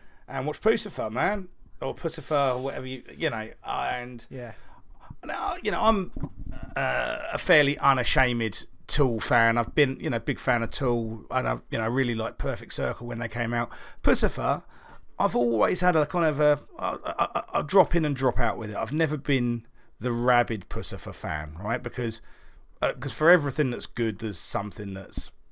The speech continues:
Speaker 1: not as good, or it's a, a, you know, uh, you know, it just, it's got this kind of element of, uh, comedy to it, or, and it's, you know, it, it's hit and miss for me, basically, Puscifer.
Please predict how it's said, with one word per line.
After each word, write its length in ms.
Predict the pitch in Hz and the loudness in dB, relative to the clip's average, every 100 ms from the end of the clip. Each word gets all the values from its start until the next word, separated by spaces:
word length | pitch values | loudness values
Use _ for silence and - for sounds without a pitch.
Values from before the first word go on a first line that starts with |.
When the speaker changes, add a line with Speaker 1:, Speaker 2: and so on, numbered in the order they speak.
| - - - | -20 -20 -12
Speaker 1:
not 360 | 120 113 107 | -6 -6 -6
as 100 | 101 | -8
good, 260 | - 107 104 | -8 -6 -4
or 240 | 98 98 | -4 -6
it's 160 | 104 - | -6 -6
a, 200 | 107 98 - - - - | -4 -6 -8 -20 -20 -8
a, 100 | 120 - | -8 -8
you 120 | 147 110 | -8 -8
know, 200 | 90 92 - - - | -8 -12 -14 -16 -14
uh, 280 | 143 131 | -14 -10
you 160 | 60 - | -8 -8
know, 80 | - | -8
it 380 | - - 57 135 | -6 -6 -8 -10
just, 240 | 151 131 | -10 -6
it's 140 | 156 | -6
got 120 | - 131 | -6 -8
this 100 | 127 | -6
kind 180 | 135 | -6
of 60 | 117 | -2
element 360 | 117 120 117 110 | -2 -2 -4 -6
of, 260 | 104 - - - - - | -8 -10 -12 -16 -16 -10
uh, 260 | 113 107 117 - - | -4 -2 -4 -6 -8
comedy 360 | - 113 110 104 | -6 -4 -4 0
to 280 | - 107 | 2 2
it, 120 | 104 - | -4 -6
or, 220 | - - - | -6 -8 -4
and 160 | 139 139 | -4 -4
it's, 220 | - - | -6 -8
you 100 | - | -8
know, 80 | 98 | -8
it, 80 | |
it's 580 | - 98 110 - - - | -8 -10 -10 -8 -4 6
hit 120 | - 151 | 8 8
and 120 | 117 | 2
miss 160 | 92 | -4
for 100 | - | -6
me, 140 | 101 82 | -8 -12
basically, 360 | 85 87 78 | -10 -10 -10
Puscifer. 500 | 78 92 85 - 65 | -10 -10 -10 -12 -14